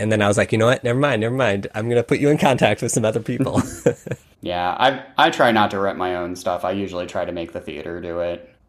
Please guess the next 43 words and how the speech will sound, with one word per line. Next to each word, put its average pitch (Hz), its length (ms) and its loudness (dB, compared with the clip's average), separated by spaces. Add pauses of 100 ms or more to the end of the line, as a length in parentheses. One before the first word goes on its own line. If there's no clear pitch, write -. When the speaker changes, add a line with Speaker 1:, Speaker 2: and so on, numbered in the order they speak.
(120)
Speaker 2:
You 240 80 0
know, 202 40 4
I 143 40 4
base 123 260 0
it 139 60 2
off 113 200 6
of 101 80 -4
the 90 80 -2
budget 92 360 0
and 85 80 -4
the 87 80 -6
contract, 92 580 -4
right? 85 400 -6
And 87 220 -8
so 82 360 -6 (600)
the 117 100 2
other 165 220 6
thing 120 400 4
that 110 100 6
I'm, 107 260 2
I'm 104 220 0
actually 117 320 2
getting 95 240 0
pretty 92 220 -6
good 98 180 4
at 87 220 4
is 85 120 -4
going 90 260 2
to 87 60 0
manufacturers 85 920 -2
and 85 160 -6
saying, 82 220 -4
like, 85 180 -6
"Hey, 113 340 4
do 87 140 -6
you 95 80 -2
wanna, 90 640 0 (220)
do - 80 0
you - 20 4
wanna 104 140 4
sponsor 104 440 2
this 95 140 0
show? 101 640 4